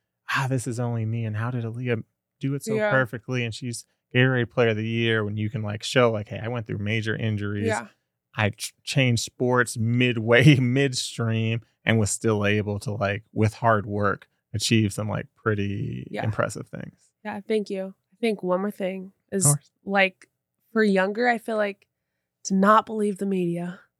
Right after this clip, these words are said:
Speaker 2: I think now it's so hard to get caught up in, like, watching these highlights, watching, like, "Holy crap, but she's so good." But I think, uh,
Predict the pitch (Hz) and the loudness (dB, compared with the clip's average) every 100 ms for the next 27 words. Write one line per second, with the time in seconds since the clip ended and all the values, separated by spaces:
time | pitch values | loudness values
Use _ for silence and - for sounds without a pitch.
0 | _ _ _ _ _ 202 202 240 226 202 | _ _ _ _ _ -2 0 0 -2 0
1 | 202 202 214 - - 208 202 202 196 202 | 4 4 4 -2 0 -2 -2 -4 -4 -4
2 | 185 - 190 196 196 196 185 190 190 202 | -4 -2 -2 -2 -4 -6 -2 -2 -2 -4
3 | 190 190 196 190 196 - 202 196 202 190 | -6 -4 -4 -4 -6 -6 -6 -6 -8 -8
4 | - 220 233 247 269 226 - 233 - 220 | -8 -4 -4 -2 -4 -4 -6 -2 -2 -2
5 | 208 226 185 _ _ _ _ _ 208 208 | -2 -2 -4 _ _ _ _ _ 2 2
6 | - - 214 - 226 208 - | 0 -2 0 0 -4 -4 -8